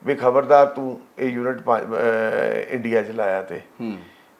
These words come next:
Speaker 1: ਠੀਕ ਹੈ, ਕਿੰਨੀ ਅਫਸੋਸ ਦੀ ਗੱਲ ਹੈ।
Speaker 2: ਪਰ
Speaker 1: ਇੱਕ ਇਸ,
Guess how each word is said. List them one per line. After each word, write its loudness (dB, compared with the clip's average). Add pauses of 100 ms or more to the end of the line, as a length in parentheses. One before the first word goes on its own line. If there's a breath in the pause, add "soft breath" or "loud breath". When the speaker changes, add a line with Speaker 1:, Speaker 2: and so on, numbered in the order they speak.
(280)
Speaker 1:
ਠੀਕ -4
ਹੈ, 10
ਕਿੰਨੀ 0
ਅਫਸੋਸ 10
ਦੀ 2
ਗੱਲ 4
ਹੈ। 0
Speaker 2:
ਪਰ 2
Speaker 1:
ਇੱਕ 12
ਇਸ, 12